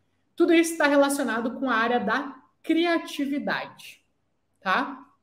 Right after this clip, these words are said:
Agora a área da espiritualidade.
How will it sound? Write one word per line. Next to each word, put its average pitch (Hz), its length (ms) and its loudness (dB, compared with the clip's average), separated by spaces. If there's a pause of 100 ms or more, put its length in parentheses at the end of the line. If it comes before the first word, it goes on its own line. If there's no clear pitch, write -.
(440)
Agora 269 380 6
a 294 60 6
área 294 180 2
da 277 120 4
espiritualidade. 277 1040 -2